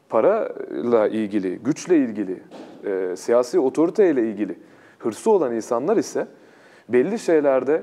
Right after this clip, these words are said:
iş dünyalarını kuramadıkları için bu eksikliklerini bu materyallerle aslında, e, somut gibi gözüken, e, ama eline hiçbir şey geçmeyen, e, sürekli kaybettiren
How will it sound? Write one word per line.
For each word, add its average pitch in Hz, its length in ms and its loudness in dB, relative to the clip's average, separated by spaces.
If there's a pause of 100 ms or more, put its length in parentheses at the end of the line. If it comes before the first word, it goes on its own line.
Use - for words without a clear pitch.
iş 165 220 -2
dünyalarını 151 460 0
kuramadıkları 143 640 0
için 147 320 -10 (800)
bu 170 160 4
eksikliklerini 175 880 -2 (220)
bu 147 440 -2
materyallerle 131 960 2
aslında, 127 720 -2 (160)
e, 101 320 0
somut 151 420 -4
gibi 123 160 0
gözüken, 113 440 -2 (880)
e, 107 560 -2
ama 151 400 0
eline 135 480 0
hiçbir 160 200 -8
şey 143 180 2
geçmeyen, 123 640 -2 (500)
e, 104 260 0
sürekli 151 400 0
kaybettiren 123 680 2